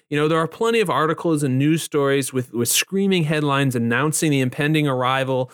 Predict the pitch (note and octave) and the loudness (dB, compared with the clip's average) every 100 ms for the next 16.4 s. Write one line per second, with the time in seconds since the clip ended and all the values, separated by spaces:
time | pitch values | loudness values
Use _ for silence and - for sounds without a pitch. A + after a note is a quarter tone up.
0 | - - A#2+ G#2 A2+ A#2+ A#2+ A2+ - C#3 | -20 -6 -2 0 2 2 0 -4 -4 0
1 | C3+ - D#3 - D#3 C3+ A#2+ B2+ B2+ B2 | 0 2 0 2 0 0 2 0 0 0
2 | A#2+ - D3+ D#3+ - A2+ B2 C#3+ F#3 C4+ | -2 -2 -2 -2 -2 -2 -2 0 0 0
3 | - A#3 G3+ G3 - D#3+ D3+ - _ _ | -2 -2 0 0 0 -2 -2 -8 _ _
4 | F#3 A3 B3+ A#3+ A#3+ F#3 D#3 D#3+ - D#3+ | -4 0 0 0 0 0 0 -2 -4 -2
5 | C3 C3+ - C3+ B2+ B2+ B2 - - A#2 | 0 -2 -2 -2 0 0 -2 -4 -6 -4
6 | - C#4 C#4 F3 D3 D3+ D#3+ D#3 - C#3 | -2 0 0 0 0 -2 0 -2 -4 -6
7 | - D3+ - - - - - B2 A#2 A#2 | -2 -2 -4 -12 -14 -12 -2 0 2 0
8 | A2+ B2 B2 C3+ - - D#3 C3+ B2 A#2+ | 0 0 0 0 0 0 0 0 0 0
9 | B2 D3 C#3+ C3 - C3 C3+ B2+ C3 B2 | 0 2 0 -2 -2 0 0 0 -2 -2
10 | D#3 D#3+ D#3 G#2 G2+ F3 E3+ D#3+ G3+ G#3 | 0 0 0 -4 -2 0 0 0 0 0
11 | F#3 F3 F3 - G3 A3 F#3 F3+ C#3+ C#3+ | 0 0 0 0 0 0 0 0 0 0
12 | D3+ D#3+ E3+ F3+ F#3+ F3 - F3 E3+ - | 0 0 0 0 0 -2 -2 0 0 0
13 | F#3 D3 B2+ D3+ - G3+ A3+ - F#3 D#3 | 0 0 0 0 0 -2 -2 -2 0 0
14 | - - - - G3+ G3+ F3+ E3+ E3+ D#3+ | -4 -18 -8 -2 0 2 0 0 0 -2
15 | D#3 C#3+ F3 E3 D3+ D3 D#3 D3+ D3 C3 | -4 -4 0 2 2 0 -2 0 0 0
16 | B2+ C3 B2 B2 | 0 0 0 -2